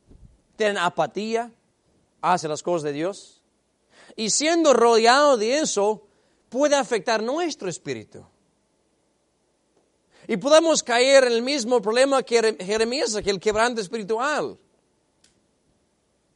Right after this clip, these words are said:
Hermanos, tenemos el deber de advertir al mundo sin convertirnos a ellos.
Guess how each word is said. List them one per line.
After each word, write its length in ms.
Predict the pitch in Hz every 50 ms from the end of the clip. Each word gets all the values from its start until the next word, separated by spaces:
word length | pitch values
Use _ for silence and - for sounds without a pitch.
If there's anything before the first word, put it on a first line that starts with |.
| _ _ _ _ _ _ _ _ _ _ _ _ _ _ _ _ _ _ _ _ _ _ _ _ _ _ -
Hermanos, 380 | 208 214 247 269 269 240 -
tenemos 420 | - 254 254 294 320 349 339 214 262
el 140 | 269 247
deber 340 | 226 226 226 226 220 220 226
de 140 | 220 233 233
advertir 720 | 202 208 214 202 180 170 214 220 208 180 - 277 302 311
al 120 | 285 277 262
mundo 580 | 247 214 185 160 135 120 117 127 160 190 170 - - - _ _ _ _ _ _ _ _ _ _ _ _ _ _ _
sin 540 | - - - - 294 285 302 302 302 294 -
convertirnos 1120 | - - 240 233 226 214 190 214 208 202 - - - 285 285 277 240 214 214 208 196 - 208
a 160 | 196 202 202
ellos. 800 | 202 170 143 131 113 98 - - - - - - - - -